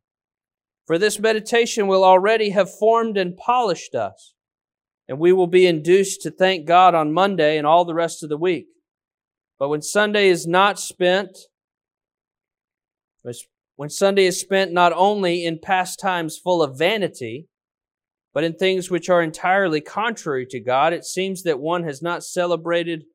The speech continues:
not at all celebrated Sunday and celebrated God. Right? So to take that imagery,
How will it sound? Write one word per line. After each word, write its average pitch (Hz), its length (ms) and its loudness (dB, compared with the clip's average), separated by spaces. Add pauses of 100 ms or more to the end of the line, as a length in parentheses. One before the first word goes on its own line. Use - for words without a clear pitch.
(400)
not 165 180 -2
at 165 100 0
all 190 260 4
celebrated 151 640 -4
Sunday 139 640 -4 (1200)
and 117 100 -16
celebrated 139 560 -6
God. 127 360 0 (1500)
Right? 156 240 -12
So 156 140 -10
to 151 120 -16
take 165 260 -4
that 151 120 -2
imagery, 151 580 -8